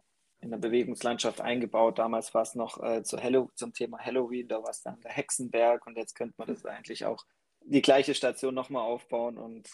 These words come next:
daraus eben einen Eisberg oder Eispalast draus machen.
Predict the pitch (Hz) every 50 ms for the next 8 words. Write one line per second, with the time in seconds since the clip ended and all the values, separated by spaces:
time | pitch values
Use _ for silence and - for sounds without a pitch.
0 | - - _ - 117 110 113 110 - - 104 - - 113 - 98 107 104 90 101
1 | 104 110 - - - - 110 110 104 - _ - 113 113 107 101 110 - - -
2 | 113 113 110 110 113 - - _ _ _ _ - - _ - - - - 113 110
3 | - _ - 110